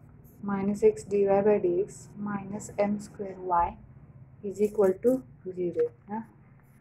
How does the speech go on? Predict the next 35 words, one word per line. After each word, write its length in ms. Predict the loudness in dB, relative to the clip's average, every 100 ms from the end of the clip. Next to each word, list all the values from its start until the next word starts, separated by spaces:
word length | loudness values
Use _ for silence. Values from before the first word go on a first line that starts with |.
| -20 -10
मग 60 | -8
आता 160 | 0 6
हे 160 | 8
आपल्याला 340 | 6 6 4 4 -2 -18 -20 -20 0
prove 200 | 0 2 4
करायचं 400 | 8 6 6 4
आहे. 100 | 8 6
X 320 | 6 0 0
आणि 200 | 2 2
Y 320 | 8 10 10 8
separate 560 | 8 8 8 4 6
दिलं 180 | 4 2
आहे 100 | -2
बघा, 220 | -8 -6 -8 -10 -20 _ _ _ _ _ _ _ _
T 160 | 4 6
फंक्शनमध्ये 840 | 6 4 4 4 6 6 8 8
दिलेलं 460 | 8 2 6 6 6
आहे, 80 | 2
म्हणजे 200 | -2 -2
आपल्याला 340 | 0 4 6
अगोदर 400 | 6 4 4 2 0 -10 _ _ _ _ 6
ते 60 |
दोन्ही 400 | 12 12 12 10
separate 440 | 8 6 8 8 8
differentiate 480 | 6 6 4 2 0
करावे 280 | 4 4 4
लागतील 340 | 2 2 2 4
with 240 | 2 0
respect 380 | -6 0 0 0 -2
to 60 | -2 4
T 140 | 6 8
न, 200 | 6 4
मग 240 | 4 4 4 2
त्याचं 260 | 2 2
derivative 540 | 2 2 2 2 2